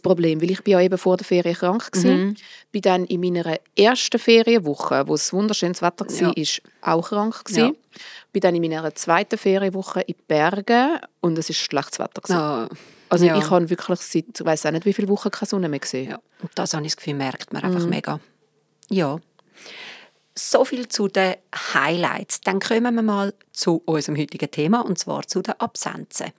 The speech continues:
Speaker 2: Also kurzfristige Absenzen von Lehrpersonen.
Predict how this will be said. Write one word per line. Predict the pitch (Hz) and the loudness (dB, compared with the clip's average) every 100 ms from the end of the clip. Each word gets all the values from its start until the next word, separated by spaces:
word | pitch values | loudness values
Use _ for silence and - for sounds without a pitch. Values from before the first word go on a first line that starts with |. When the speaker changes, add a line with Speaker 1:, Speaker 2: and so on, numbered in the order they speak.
| - - _ _ _ _ _ | -20 -20 _ _ _ _ _
Speaker 2:
Also | 165 170 | -2 0
kurzfristige | 170 156 - 185 - 175 175 | 2 0 -2 -6 -4 0 2
Absenzen | 160 - 143 151 170 | 2 -2 -4 -2 -4
von | - 151 151 - | -2 -4 -4 -2
Lehrpersonen. | 151 156 - 160 - 156 139 139 | 2 2 2 0 0 -2 -2 -4